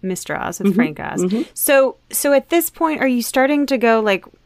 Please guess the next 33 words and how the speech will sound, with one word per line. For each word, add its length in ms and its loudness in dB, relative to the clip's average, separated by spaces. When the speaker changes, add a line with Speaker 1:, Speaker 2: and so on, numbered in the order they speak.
Speaker 1:
"Well, 140 -8
let 120 -2
me 100 -2
figure 320 -4
out 160 2
what 120 0
I 140 2
wanna 320 0
do"? 440 -4
Or, 100 2
Speaker 2:
A 20 2
Speaker 1:
like, 180 4
Speaker 2:
little 480 2
bit. 400 2
Um, 380 0
Speaker 1:
'cause 180 0
that's 280 0
when 120 0
you 80 0
started 280 0
doing 240 0
Speaker 2:
Mm-hmm. 100 -4
Speaker 1:
post-production 840 -4
supervising, 760 -4
I 40 -2
Speaker 2:
Right, 140 4
Speaker 1:
think, 200 0
for 40 -8
the 60 0
Speaker 2:
right. 240 2
Speaker 1:
first 300 -8
time. 480 -10
Speaker 2:
Well, 280 2